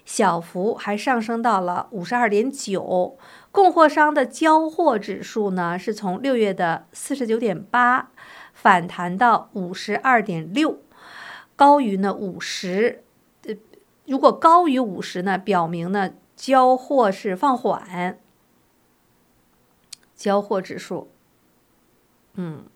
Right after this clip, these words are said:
就业市场方面呢，七月的雇佣指数从六月的四十九点三骤降到四十三点四，所以看到什么呢？制造业就业人数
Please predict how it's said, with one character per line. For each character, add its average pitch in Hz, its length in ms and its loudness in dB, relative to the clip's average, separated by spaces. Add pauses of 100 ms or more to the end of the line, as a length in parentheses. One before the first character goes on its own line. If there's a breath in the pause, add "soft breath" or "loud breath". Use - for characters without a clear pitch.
(1080 loud breath)
就 403 200 4
业 359 100 4
市 285 140 -4
场 233 180 2
方 214 160 0
面 214 220 0
呢， 196 100 0
七 196 220 -4
月 285 100 4
的 226 140 2
雇 330 180 -6
佣 339 180 0
指 226 240 -4
数 208 240 -2
从 208 220 -4
六 240 160 0
月 214 140 2
的 185 100 0
四 262 180 -8
十 247 120 -4
九 202 100 -2
点 190 220 -4
三 196 400 -2 (120)
骤 302 320 0
降 185 320 -2
到 180 240 -2
四 - 360 -4
十 180 240 -8
三 185 280 -4
点 185 220 -6
四， 190 460 -8 (440 soft breath)
所 240 100 4
以 226 120 6
看 240 200 -2
到 220 140 0
什 196 140 -8
么 - 80 -12
呢？ 202 260 -4 (160 loud breath)
制 302 300 0
造 202 320 -2
业 190 340 -4
就 254 380 0
业 214 240 0
人 160 280 -6
数 202 320 -6